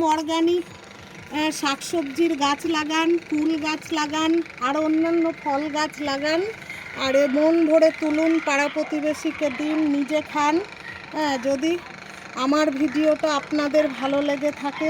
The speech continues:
তাহলে অবশ্যই আমার চ্যানেলটাকে সাবস্ক্রাইব করবেন এবং পেস-, পাশে থাকা বেল আইকনটা প্রেস করে দিবেন। আমার নতুন নতুন ভিডিও আপনাদের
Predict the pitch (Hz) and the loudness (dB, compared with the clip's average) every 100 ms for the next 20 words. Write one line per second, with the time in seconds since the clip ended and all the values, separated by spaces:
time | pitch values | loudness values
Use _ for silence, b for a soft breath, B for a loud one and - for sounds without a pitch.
0 | 320 277 277 269 269 262 302 294 - 349 | -2 -2 -2 -4 -4 -4 -4 -6 -4 0
1 | 359 415 - - - - - 233 240 285 | 2 0 -4 -14 -16 -16 -12 -4 0 0
2 | 285 302 269 294 302 294 277 302 - 277 | 0 -2 0 0 0 -2 -4 -6 -4 -4
3 | 240 - - 285 269 - 285 277 277 311 | -4 -10 -2 -2 -2 -4 -4 -4 0 0
4 | 359 247 247 262 262 285 285 - - 262 | 0 -2 -2 -2 -4 -4 -8 -10 -6 -6
5 | 262 330 311 294 294 254 277 285 247 247 | -2 -4 -4 -6 -4 -4 -4 -4 -4 -4
6 | - 262 269 285 311 349 - - - - | -4 -4 -2 -2 -4 -4 -12 -12 -10 0
7 | 294 - - 302 277 240 269 302 359 466 | 0 0 -4 0 0 0 2 4 2 0
8 | - - - - - - - - 233 247 | -10 -14 -12 -12 -12 -14 -14 -12 -4 0
9 | 285 302 277 285 339 330 320 294 294 277 | 2 2 2 0 2 4 4 2 0 -2
10 | 233 247 233 294 320 415 - - - - | -2 -4 -2 2 4 4 0 -12 -20 -20
11 | - - - 233 - 269 269 294 | -20 -14 -4 -4 -2 -2 0 2